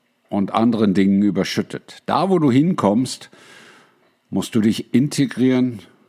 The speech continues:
und musst du dich an das gewöhnen, was dort so ist, wie es ist. Und unter vielen meiner Auswanderer-Videos, für diejenigen, die das nicht wissen, auf YouTube und auf Odyssey hier oben verlinkt,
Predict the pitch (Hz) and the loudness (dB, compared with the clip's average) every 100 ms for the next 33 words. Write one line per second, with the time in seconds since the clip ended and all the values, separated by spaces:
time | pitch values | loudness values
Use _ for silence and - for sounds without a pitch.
0 | _ _ _ _ _ _ 85 90 95 107 | _ _ _ _ _ _ -4 -2 0 0
1 | 107 120 104 92 107 - - 110 98 98 | 0 0 0 0 -2 -4 -2 2 2 2
2 | 107 107 87 - _ _ _ _ _ _ | 2 -2 -10 -20 _ _ _ _ _ _
3 | _ _ _ _ _ _ - 87 - - | _ _ _ _ _ _ -8 -8 -6 -2
4 | 101 110 120 113 95 101 107 - - - | -2 -2 -2 -2 0 0 -2 -8 -14 -18
5 | - _ _ _ _ _ _ _ _ - | -20 _ _ _ _ _ _ _ _ -4
6 | 104 143 90 73 - 76 - - - - | 0 2 0 -4 -10 -12 -14 -14 -18 -20
7 | - _ _ _ _ _ _ _ _ _ | -20 _ _ _ _ _ _ _ _ _
8 | _ - 117 156 170 - 185 208 196 151 | _ 2 2 4 2 0 0 0 2 0
9 | 147 139 135 151 131 120 110 101 95 101 | 2 0 0 -2 0 0 2 0 2 0
10 | 98 107 113 - - - 80 95 104 101 | 0 0 -2 -6 -8 -8 -4 0 2 2
11 | 95 92 90 95 - - - 90 90 107 | 2 0 0 -2 -2 -10 -8 -6 -4 -2
12 | 123 - 113 101 87 - 113 101 98 - | -4 0 0 0 -2 -4 -6 -4 -8 -10
13 | _ _ 82 73 76 - - 107 107 - | _ _ -10 -6 -8 -10 -4 -2 -2 -4
14 | 101 95 90 90 85 85 87 - 87 90 | 0 0 0 -4 -4 -4 -6 -4 0 0
15 | 98 - | -2 -8